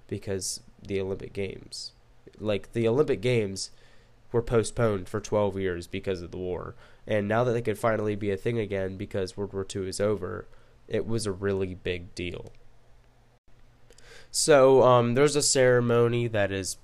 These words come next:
pretty significant to the Olympic flame itself, and that is the Olympic cauldron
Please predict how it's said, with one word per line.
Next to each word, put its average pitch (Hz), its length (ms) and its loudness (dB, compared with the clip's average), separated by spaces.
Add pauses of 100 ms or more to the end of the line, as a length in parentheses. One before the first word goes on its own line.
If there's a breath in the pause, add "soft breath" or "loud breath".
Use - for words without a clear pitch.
(160)
pretty 113 420 -2
significant 101 880 -4
to 110 260 -2
the 104 120 -2
Olympic 95 360 -4
flame 95 260 -4
itself, - 680 0 (400 soft breath)
and 101 240 -4
that 104 300 0
is 92 440 -4 (120)
the 92 320 -6
Olympic 95 640 -6
cauldron 95 580 -4